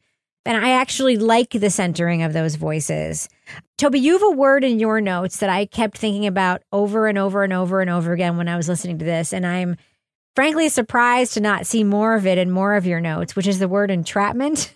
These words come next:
<laughs> Um, as much as I am completely disgusted by the plotting of this group of people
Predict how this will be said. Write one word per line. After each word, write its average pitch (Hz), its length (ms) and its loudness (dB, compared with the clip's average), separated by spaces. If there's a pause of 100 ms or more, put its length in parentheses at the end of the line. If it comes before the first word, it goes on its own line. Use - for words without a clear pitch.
<laughs> 302 100 0 (520)
Um, 233 400 2 (360)
as 233 220 2
much 269 300 2
as 339 120 4
I 262 140 2
am 254 160 2
completely 254 560 0
disgusted 214 760 0
by 196 220 2
the 175 160 -2 (320)
plotting 233 800 0 (160)
of 190 240 2
this 208 220 0
group 220 240 0
of 196 180 -2
people 202 640 -2